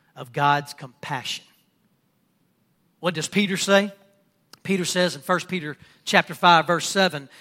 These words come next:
"Cast all your anxiety, cast all of your worry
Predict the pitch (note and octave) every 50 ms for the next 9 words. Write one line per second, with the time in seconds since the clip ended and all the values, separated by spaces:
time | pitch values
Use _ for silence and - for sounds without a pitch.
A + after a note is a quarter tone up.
0 | - _ - F#3+ F3 E3 D#3 - - - - D#3+ D#3+ E3+ F3+ F#3+ G3+ G#3 G#3 G3
1 | G3 E3+ E3+ F#3 F#3+ F3+ E3+ E3+ E3+ D3+ B2+ D#3 D#3 D3+ D3 C#3+ C#3 C#3+ C3+ -
2 | F3+ E3 D3 D3 - - - - D#3 - - A#3 G#3 A#3 A#3+ A#3 A3 G3+ E3+ F3+
3 | G3+ F#3+ D#3+ D#3+ F3+ F3+ E3+ D3 C3+ C3 B2